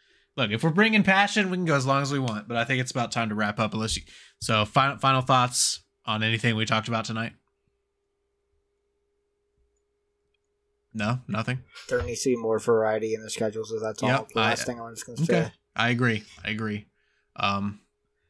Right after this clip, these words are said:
Speaker 1: I'm loving what nascar is doing though with the schedule, and I'm loving what F one is doing. So hopefully, uh, IndyCar will, uh, branch out and do a couple extra races next year. Um, but yeah, I guess, um,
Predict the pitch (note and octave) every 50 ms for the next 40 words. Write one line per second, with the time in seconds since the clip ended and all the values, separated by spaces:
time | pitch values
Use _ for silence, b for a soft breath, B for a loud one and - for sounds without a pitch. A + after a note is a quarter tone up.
0 | _ - - A2 A2 A#2 C3 D3+ D#3 E3+ F3 E3 E3 D#3+ D#3+ E3 E3+ E3+ - -
1 | F3+ F3 E3 D3+ D3+ E3+ F3+ F3+ F#3 F3+ F3+ F3+ F#3 F3+ F#3 F#3 F3 F3+ - -
2 | G3 F#3+ F3+ G3 G3 F#3+ F3 C#3+ B2 A#2+ B2 C3+ C3+ D3 D3 D3 D3 C#3+ C#3 -
3 | - - C#3+ D3+ C#3+ - C#3 C#3+ D3+ D#3 D#3+ D#3+ D#3 C#3+ C#3 D#3 D#3+ E3 E3 E3+
4 | E3+ D#3 - - B2+ A2+ A2 A2 - B B B B B - A#2+ B2 - - C3+
5 | C3 C3 C3 B2+ B2 A#2+ A#2 A2+ A#2 A#2+ B2 B2 B2 - B2 A#2 A#2 A#2 A2+ A2
6 | A2+ A2 A2 A2 A2 G#2+ G#2+ G#2+ G#2+ G#2 G2+ - - A#2+ A#2+ A#2 A2 - C3+ B2
7 | A#2+ A#2 A2 A2+ A2+ A2+ - B2 A2+ A#2 A#2 A#2 - - B2 A2 A2+ A2 A2 -
8 | A#2 G#2+ G#2 G2+ A2 G#2+ G#2+ - - A2 A2 G#2+ - B B B B B B B
9 | B B B B B B B B B B B B2+ B2 C3 B2 A#2+ A#2+ A#2+ A2 B
10 | B B B B B D3 D3+ F3+ A#3 B3+ G#3+ - - D3+ C3 C3 D#3+ F3+ F3 -
11 | - F#3 E3+ D#3+ D#3 D#3 D3+ D3+ D3+ C#3 B2+